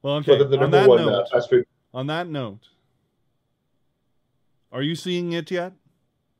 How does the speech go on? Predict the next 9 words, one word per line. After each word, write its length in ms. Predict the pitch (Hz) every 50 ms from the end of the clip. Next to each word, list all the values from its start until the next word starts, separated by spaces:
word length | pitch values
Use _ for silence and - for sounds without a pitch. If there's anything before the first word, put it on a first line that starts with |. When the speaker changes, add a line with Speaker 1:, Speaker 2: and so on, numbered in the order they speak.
| _ _ _ _ _
Speaker 1:
We 100 | 131 135
hope 220 | 139 165 170 160 -
that 180 | 160 143 -
you 140 | 156 147 139
are. 340 | 127 123 117 113 113 117 - _ _ _
If 160 | - 120 113 135
not, 340 | 156 165 160 147 143 139 - _ _ _
wake 300 | - 156 190 214 220 202
up. 380 | 233 233 220 202 160 117 - _